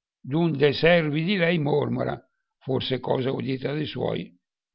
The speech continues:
"Brutta e vecchia", e gli altri con-, riprenderlo. E dopo che il direttore, con un raccontino, insegnò loro il rispetto dovuto all'età,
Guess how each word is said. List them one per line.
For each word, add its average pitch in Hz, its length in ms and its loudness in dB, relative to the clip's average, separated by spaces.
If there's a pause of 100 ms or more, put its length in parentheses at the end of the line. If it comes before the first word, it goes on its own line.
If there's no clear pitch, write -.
"Brutta 147 800 -2
e 143 120 4
vecchia", 135 560 0 (760)
e 247 160 0
gli 202 80 2
altri 180 500 4 (600)
con-, 170 420 -2 (280)
riprenderlo. 147 840 -2 (520)
E 131 120 -2
dopo 190 300 6
che 151 100 -2
il 165 80 0
direttore, 165 640 4
con 131 180 -4
un 139 140 0
raccontino, 139 760 -2
insegnò 135 460 0
loro 151 360 2
il 131 60 2
rispetto 139 540 0
dovuto 143 420 -2
all'età, 160 560 2